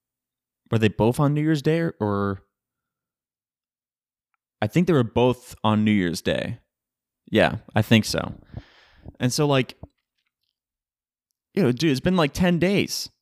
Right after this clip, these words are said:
you know? And so, like, I kept forgetting that the championship was coming up last night, and I was like, you know, finally on Monday, I was like, "Oh, yeah, that's right. The championship is today.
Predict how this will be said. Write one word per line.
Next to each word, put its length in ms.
you 140
know? 160
And 80
so, 140
like, 340
I 100
kept 220
forgetting 300
that 100
the 80
championship 600
was 120
coming 300
up 260
last 300
night, 320
and 160
I 60
was 240
like, 460
you 100
know, 160
finally 440
on 120
Monday, 520
I 80
was 120
like, 240
"Oh, 100
yeah, 180
that's 200
right. 240
The 100
championship 600
is 100
today. 400